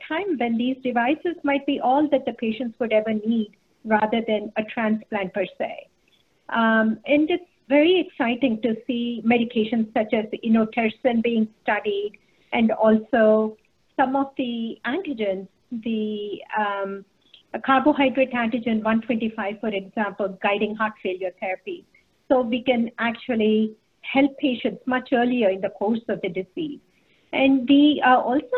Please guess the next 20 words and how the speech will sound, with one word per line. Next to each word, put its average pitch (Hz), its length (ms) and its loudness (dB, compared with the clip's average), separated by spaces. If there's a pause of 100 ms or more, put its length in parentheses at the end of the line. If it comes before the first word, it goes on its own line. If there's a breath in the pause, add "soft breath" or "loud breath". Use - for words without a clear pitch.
(100)
using 269 360 0
a 214 80 0
lot 220 380 0
of 233 180 -2
cardiovascular 196 960 -6
genetics 208 540 -4 (460)
to 233 120 2
help 233 300 0
us 220 120 0 (100)
figure 202 260 -2
out 190 180 -2 (140)
who 277 420 2
amongst 196 360 -6 (360)
our 214 160 0
populations 208 840 -4 (400 soft breath)
will 240 260 2
actually 254 540 0
end 233 220 2
on 214 260 4
needing 208 460 -4